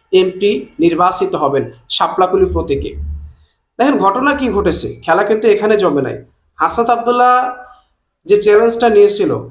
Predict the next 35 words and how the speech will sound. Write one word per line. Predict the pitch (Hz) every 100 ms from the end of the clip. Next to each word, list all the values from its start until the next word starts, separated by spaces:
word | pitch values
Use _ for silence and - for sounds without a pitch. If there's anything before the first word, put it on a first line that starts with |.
| - _ _ _ - - - 175
মঞ্জুরুল | 202 220 220
আহসান | 220 226 202
মুন্সি | 185 175 175 143
বিএনপির | 170 180 175 175 170
প্রার্থী, | 165 - -
প্রায় | 143 196
একশো | 190 190 226
কোটি | 226 220
টাকা | 214 208
ঋণ | 190 190
খেলাপি | 185 175 143
তার, | 127 110 - _ _ _ _ _ _
তার | 160
কোম্পানি, | 160 175 175 180 190
তার | 175 160 156 - - 139
বিভিন্ন | 160 165 156
ব্যাংকে। | 143 143 - 117 120 _ _ _ _ _ _ _ _ -
তো | 190
সেই | - 247
ক্ষেত্রে | 247 277 277 262
এটা | 247
নিয়ে | 247 226
অভিযোগ | 220 226 240
করেছিল | 202 170 160 120 - 156
রিটার্নিং | 175 226 240
কর্মকর্তা, | 233 220 226 226 247 294 - - _ _ _
সেটা | - 226
পাত্তা | 233 208 208 202
দেয় | 180
নাই। | 139 123 - _
হাসনাত | 165 170 214
আব্দুল্লাহর | 220 220 226 226
কথা | 196 220
না | 180 175
শুনে | - 233